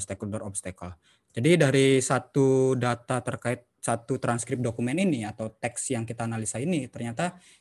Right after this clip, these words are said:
isinya itu lebih banyak menjelaskan mengenai stakeholder role, kemudian yang kedua menjelaskan menjadi ste-, eh, terkait dengan stakeholder opinion,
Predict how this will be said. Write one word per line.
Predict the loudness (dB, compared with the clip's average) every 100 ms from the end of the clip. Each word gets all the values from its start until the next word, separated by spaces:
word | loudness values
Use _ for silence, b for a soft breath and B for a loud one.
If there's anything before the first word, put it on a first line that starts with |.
| b
isinya | -2 2 2
itu | 2 2
lebih | 2 2
banyak | 0 -2 -2
menjelaskan | -4 -4 -6 -6 -6
mengenai | -4 -6 -6
stakeholder | -8 -8 -10 -8 -6
role, | -2 0 2 0
kemudian | -2 -6 -6 -4 -4 -4 -6
yang |
kedua | -6 -6 -4 -4
menjelaskan | -4 -6 -8 -6 -4
menjadi | -4 -4
ste-, | -6 -8 -6
eh, | -2 -2
terkait | -2 -2 -2 2
dengan | 2
stakeholder | 2 0 0 2 2
opinion, | 2 2 6 8 10 8 4